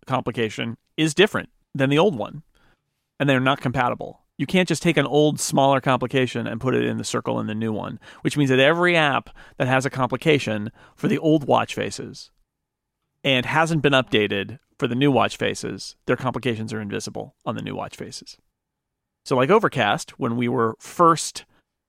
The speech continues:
taking, uh, these new watches out for a spin, you couldn't put an Overcast complication on the new faces. Marco Arment had to update Overcast to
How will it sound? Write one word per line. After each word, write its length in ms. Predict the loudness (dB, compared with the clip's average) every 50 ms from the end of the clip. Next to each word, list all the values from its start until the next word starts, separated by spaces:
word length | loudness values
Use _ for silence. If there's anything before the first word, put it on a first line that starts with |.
| _ _ _
taking, 560 | 2 2 2 2 2 0 0 0 -2 -4 -6 -10 _ -2
uh, 240 | 0 0 0 0 0
these 520 | 0 0 0 0 0 -2 -4 -6 -10 -12 -16 _ _ _ _ _ _ 2
new 160 | 2 4 4
watches 340 | 4 4 2 2 0 0 0
out 120 | 0 0
for 120 | 0 -2
a 60 | -4 -4
spin, 480 | -2 0 2 4 4 4 2 0 -4 -8 -14 -20 -20 _ _ _
you 120 | -4 -2 -2
couldn't 380 | -2 2 4 4 4 4 2
put 180 | 0 0 0 2
an 80 | 4 2
Overcast 480 | 2 2 0 0 -2 -2 -2 -2 -4
complication 680 | -6 -6 -6 -6 -6 -4 -4 -4 -4 -4 -6 -8 -8 -10 -10 _
on 400 | 0 0 2 2 2 0 -2 -4
the 80 | -4 -4
new 160 | -4 -4 -2
faces. 600 | 2 2 2 2 2 0 -2 -4 -4 -6 -10 -14 -16 _ _ _ _ _
Marco 280 | 0 0 2 4 4 4
Arment 320 | 4 4 4 2 2 0
had 280 | 0 0 -2 -2 -2 -2
to 200 | -4 -6 -8 -8 -8 _ -2
update 420 | -2 -2 2 2 2 2 2 -2 -2 -2
Overcast 600 | 0 0 0 0 0 0 0 0 -2 -4 -8 _ _ _ _
to 260 | -4 -2 -2 -2 -4